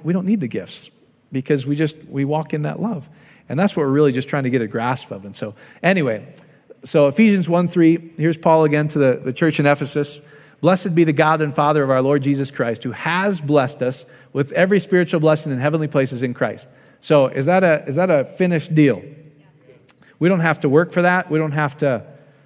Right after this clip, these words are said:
pray for that. We don't have to read the Bible for that. We don't have to fast for that. Thank God. Um, uh, <laughs> right? <laughs> In fact, if you go look in the old,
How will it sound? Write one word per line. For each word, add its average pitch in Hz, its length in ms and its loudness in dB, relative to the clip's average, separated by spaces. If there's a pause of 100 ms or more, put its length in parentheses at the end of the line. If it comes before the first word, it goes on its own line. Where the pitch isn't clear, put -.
(400)
pray 185 240 4
for 175 180 -2
that. 185 340 0
We 147 120 0
don't 156 140 -2
have 147 300 -4
to 127 400 -2 (640)
read 139 160 0
the 131 100 -2
Bible 170 360 0
for 175 160 -2
that. 180 260 0
We 151 80 -2
don't 147 120 -2
have 143 160 -4
to 127 80 -8
fast 156 340 -4
for - 80 -8
that. 170 260 -4
Thank - 280 -8
God. 143 320 -10 (560)
Um, 120 300 -6 (1500)
uh, 117 440 -4 (480)
<laughs> - 520 -20
right? 185 380 2
<laughs> - 60 -18 (2250)
In 151 100 -2
fact, 190 360 2
if 151 80 -4
you 175 80 0
go 165 100 2
look 170 220 0
in 156 80 0
the 160 80 2
old, 156 240 2